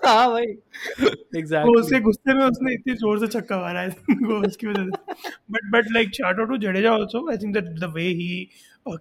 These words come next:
Speaker 1: came in and played the role of a finisher, and जो वो बैठ के सिक्स मार, वो देखा तुम लोग ने?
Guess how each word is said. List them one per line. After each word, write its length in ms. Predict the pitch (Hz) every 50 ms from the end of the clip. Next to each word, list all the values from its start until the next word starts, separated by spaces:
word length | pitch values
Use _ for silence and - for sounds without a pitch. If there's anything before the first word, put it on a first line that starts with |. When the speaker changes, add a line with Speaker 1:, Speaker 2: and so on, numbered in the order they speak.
| _ -
Speaker 1:
came 180 | 185 175 180 196
in 100 | 202 196
and 140 | 202 196 196 -
played 200 | 190 190 180 175
the 80 | 202 190
role 120 | 185 196
of 80 | 196 190 214
a 40 | 214 - -
finisher, 400 | 202 196 202 - - 220 226 - _ _ _ _ _ _ - -
and 180 | 208 208 208 196
जो 140 | 208 233
वो 140 | 240 254 247 190
बैठ 280 | 190 196 196 208 196 -
के 120 | _ 262
सिक्स 260 | - - 226 202 - -
मार, 160 | 226 214 196
वो 120 | 196 196 180
देखा 160 | 190 208 269
तुम 200 | 339 339 247 196
लोग 220 | 190 170 170 165
ने? 60 | 165